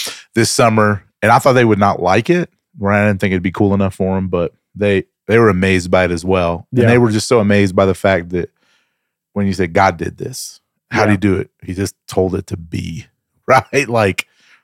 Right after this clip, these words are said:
Speaker 1: just the amazingness of that, right? And
Speaker 2: Mm-hmm.
Speaker 1: like, he did that with Jupiter, and he did that with all the, like, that's the piece that blows me away when you frame it like how you were trying to frame it up. Like, why is this important? It, you know, it's not just 'cause it's some random planet,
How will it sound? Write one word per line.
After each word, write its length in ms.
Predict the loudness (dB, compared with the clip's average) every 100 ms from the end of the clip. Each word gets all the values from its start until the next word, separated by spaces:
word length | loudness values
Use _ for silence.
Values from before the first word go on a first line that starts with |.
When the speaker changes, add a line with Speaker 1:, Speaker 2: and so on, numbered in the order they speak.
| _ 0
Speaker 1:
just 260 | 0 2
the 180 | 2 2
amazingness 720 | 2 2 2 0 -6 -8 -12
of 100 | -12
that, 320 | -12 -14 -12 -4
right? 360 | -2 -2 -2 -2
And 80 |
Speaker 2:
Mm-hmm. 80 | 0
Speaker 1:
like, 200 | 0 0
he 80 | 0
did 160 | 4 4
that 140 | 4
with 100 | 4
Jupiter, 460 | 0 0 0 -2 -4
and 80 |
he 80 | -6
did 180 | -8 -4
that 160 | -2 -2
with 120 | 0
all 180 | 0 -2
the, 120 | -2
like, 160 | -2 4
that's 280 | 4 4 -2
the 120 | -8
piece 380 | -4 -6 -8 -16 _ _ _
that 100 | -6
blows 300 | 0 0 0
me 100 | -2
away 280 | -2 -2 -2
when 180 | -4 -6
you 240 | -6 -6 -10 _
frame 360 | 0 2 2
it 80 | 2
like 160 | -2 -4 _ _
how 120 | -4
you 180 | 2 2
were 60 | 2
trying 240 | 0 -4
to 60 | -4
frame 280 | -6 -6 -2
it 60 |
up. 200 | -4 -2
Like, 140 | -4 2
why 200 | 4 2
is 100 | 0
this 200 | -8 -8
important? 640 | -14 -2 -2 -2 _ _ _ _ -20 -20 _
It, 120 | -12 -10
you 140 | -4 -2
know, 100 | -2
it's 120 | -2
not 160 | -2 -2
just 120 | -4
'cause 160 | -2
it's 140 | -2 -4
some 320 | -4 -4 -10 _
random 320 | -2 -2 -2 -6
planet, 440 | -4 -4 -4